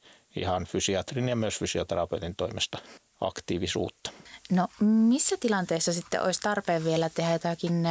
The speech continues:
Speaker 2: lisätutkimuksia tai ku-, kuvantaa jopa sitä niskaa?
Speaker 1: No, ne on pääsääntöisesti, ne on semmosia tilanteita, että mitä tuossa käytiin läpi, että milloin pitäisi hakeutua lääkäriin heti.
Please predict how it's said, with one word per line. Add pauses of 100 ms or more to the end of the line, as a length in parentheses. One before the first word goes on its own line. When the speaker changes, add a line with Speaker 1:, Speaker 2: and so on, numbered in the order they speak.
(140)
Speaker 2:
lisätutkimuksia
tai
ku-, (200)
kuvantaa
jopa
sitä
niskaa? (340)
Speaker 1:
No,
ne
on (140)
pääsääntöisesti,
ne
on
semmosia
tilanteita,
että (100)
mitä
tuossa
käytiin
läpi,
että
milloin
pitäisi
hakeutua
lääkäriin
heti.